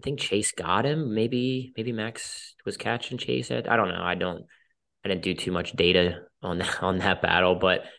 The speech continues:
Maxie was sixth and then Tom Drain was seventh, Eric. Uh, he, like, Draney was in the mix. I could see him at the tail end of, like, the battle early, and then he, he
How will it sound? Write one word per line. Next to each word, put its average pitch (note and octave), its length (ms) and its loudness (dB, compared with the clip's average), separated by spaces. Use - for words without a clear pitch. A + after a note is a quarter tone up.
Maxie A2+ 380 4
was G2+ 220 4
sixth A#2+ 600 6
and G2+ 140 -2
then G2 120 0
Tom G#2 260 2
Drain G2 260 2
was F2 140 -4
seventh, E2+ 360 0
Eric. E2+ 380 -2
Uh, E2+ 320 -2
he, B2 320 8
like, A2 280 4
Draney A#2+ 340 6
was G#2 160 6
in G#2+ 100 4
the G2+ 60 4
mix. G2+ 640 0
I A2+ 60 -4
could G#2 120 0
see A#2 120 4
him A2 80 4
at G#2 80 2
the F#2+ 80 -2
tail G2 360 4
end G2 220 2
of, F2+ 100 -2
like, F2+ 180 -2
the F#2 80 -2
battle F#2 380 4
early, G2+ 540 4
and G2 140 -6
then F#2 200 -2
he, F#2 220 -2
he F#2+ 300 -4